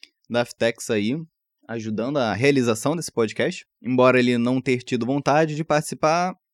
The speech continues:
e ajudar esse trabalho aqui que tá sendo difícil sozinho, eu agradeço por toda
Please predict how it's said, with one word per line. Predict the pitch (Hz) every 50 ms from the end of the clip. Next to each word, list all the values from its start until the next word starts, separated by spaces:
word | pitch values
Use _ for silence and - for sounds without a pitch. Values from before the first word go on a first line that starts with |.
| _ _ -
e | 139 143 143
ajudar | 135 131 117 120 117 123 127 139
esse | 135 - -
trabalho | - 123 117 113 120 113
aqui | 113 - 127 110
que | -
tá | - 110
sendo | 110 - 107
difícil | 107 101 - 110 110
sozinho, | - 147 139 131 160 170 185 190 175
eu | 160 175 185 185 180 - - _ _
agradeço | - 185 196 185 175 147 135 139 143 - - - - _ _ _ _ _ _ _ _ _ _ _ _
por | - 131 127
toda | - - 127 123 123